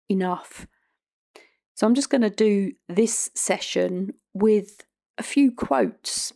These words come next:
which I've looked up this morning.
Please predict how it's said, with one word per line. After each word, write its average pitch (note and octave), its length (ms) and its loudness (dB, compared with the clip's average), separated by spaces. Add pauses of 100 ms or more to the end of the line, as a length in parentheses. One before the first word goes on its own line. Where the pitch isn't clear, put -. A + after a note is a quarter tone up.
(560)
which - 260 -4
I've F#3 220 0
looked - 340 -6
up - 340 -4 (120)
this - 180 -6
morning. F3+ 460 2